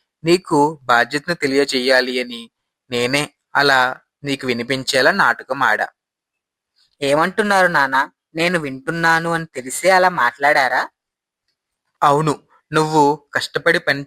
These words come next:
Speaker 1: చేస్తేనే కదా నీకు దాని విలువ తెలుస్తుంది. ఇప్పుడు నువ్వు ఎదురు చూసిన బంగారం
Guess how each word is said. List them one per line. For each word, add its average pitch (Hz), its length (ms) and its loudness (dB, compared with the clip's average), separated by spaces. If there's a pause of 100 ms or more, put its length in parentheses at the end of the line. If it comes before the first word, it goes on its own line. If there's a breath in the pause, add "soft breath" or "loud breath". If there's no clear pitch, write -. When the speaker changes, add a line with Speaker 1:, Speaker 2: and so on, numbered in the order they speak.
Speaker 1:
చేస్తేనే 143 520 -2
కదా 120 360 2 (160)
నీకు 127 200 -6
దాని 123 240 -2
విలువ 113 240 -2
తెలుస్తుంది. 120 680 -6 (380)
ఇప్పుడు 165 320 -2
నువ్వు 147 540 0
ఎదురు 131 340 -2
చూసిన 143 220 -2
బంగారం 120 640 0